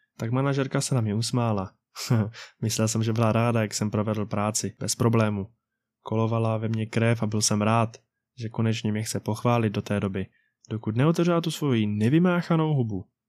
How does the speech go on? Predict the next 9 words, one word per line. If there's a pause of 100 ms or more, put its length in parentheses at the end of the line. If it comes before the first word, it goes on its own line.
(460)
Koukla
se
na
mě, (320)
usmála (320)
a
řekla: (840)
"Máte
padáka."